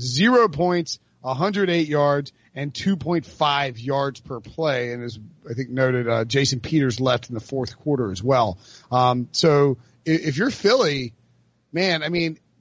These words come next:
here's the, you know, there's a little silver lining here is that, look, you lost to the Patriots.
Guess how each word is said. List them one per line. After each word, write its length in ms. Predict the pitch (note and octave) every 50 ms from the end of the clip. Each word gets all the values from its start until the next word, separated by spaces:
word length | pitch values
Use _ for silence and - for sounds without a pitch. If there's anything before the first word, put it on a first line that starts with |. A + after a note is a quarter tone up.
| - - - _ _ -
here's 280 | - D3 G3 A3+ G3 E3
the, 120 | G3 - G#3+
you 120 | G#3 G3
know, 40 | F3
there's 260 | D3+ D#3 D#3+ E3 D#3
a 60 | D#3+
little 160 | F#3+ G#3+ G#3 D#3+
silver 340 | - - G#3 G#3+ G3 E3+
lining 400 | D#3 C#3+ D3+ E3 F3+ F3 E3 C#3+
here 220 | B2+ B2+ C#3+ C3+ C#3
is 80 | C3+
that, 160 | B2 D#3 - F3
look, 200 | E3+ B2+ - -
you 80 | D3
lost 260 | C#3+ D3+ D#3+ D#3 C#3
to 40 | -
the 60 | D3
Patriots. 680 | B2 A2+ D3 D3 C#3 - C#3+ C#3 C3+ C3 - - -